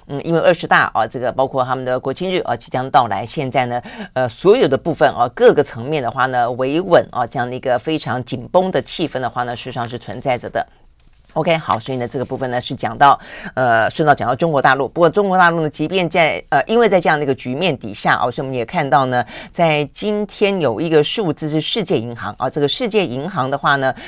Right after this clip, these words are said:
呃，这个昨天的话，我们看到的是，呃，亚，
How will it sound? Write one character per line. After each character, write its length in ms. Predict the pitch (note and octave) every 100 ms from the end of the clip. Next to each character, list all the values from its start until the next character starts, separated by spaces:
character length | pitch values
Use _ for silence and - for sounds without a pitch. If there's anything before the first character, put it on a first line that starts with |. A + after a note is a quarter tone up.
| - C3+
呃， 200 | B2+ B2
这 100 | D#3
个 60 | C#3+
昨 180 | C#3+
天 180 | D#3 A#3+
的 80 | G3
话， 160 | E3 D3
我 80 |
们 80 | B2
看 240 | C3 F3 C#3+
到 160 | C#3+ B2
的 180 | B2
是， 880 | B2 - E3 D3 C#3 C3+ B2+ B2 A2+ - - -
呃， 320 | C3 B2 B2
亚， 340 | - - F#2+